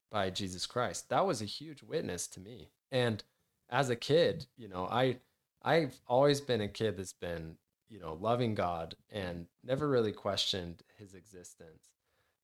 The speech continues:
And as a kid, getting up and bearing testimony, maybe I did grow a testimony through there. I did end up stopping doing that because I felt, <laughs> you know, like I didn't want people to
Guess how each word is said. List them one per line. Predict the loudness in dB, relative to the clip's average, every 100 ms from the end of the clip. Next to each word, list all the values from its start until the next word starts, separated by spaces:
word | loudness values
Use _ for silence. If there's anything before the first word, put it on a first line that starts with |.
| _ _
And | 0 2 0 -2
as | 0 2
a | 0
kid, | 2 2 4
getting | 4 4 2
up | 0 -2
and | -2
bearing | 0 0 0
testimony, | -2 -2 -2 -2
maybe | 0 0 2
I | 0
did | 2 0 2
grow | 2 2
a |
testimony | 0 -4 -4 -8 -8 -8
through | -10 -16 -10
there. | -6 -2
I | 0
did | 4 4 4
end | 2 2
up | 2
stopping | 0 2 2 2 -2
doing | -4 -4 -6
that | -8 -14
because | -20 -8 -6 -6 _ _ _ _
I | -2
felt, | 2 4 4 2 -8 -16
<laughs> | -16 -4
you | 0
know, | 0 0
like | -2 0 2
I |
didn't | 4 4
want | 2 0 0
people | -4 -4 -8 -10
to | -6 -6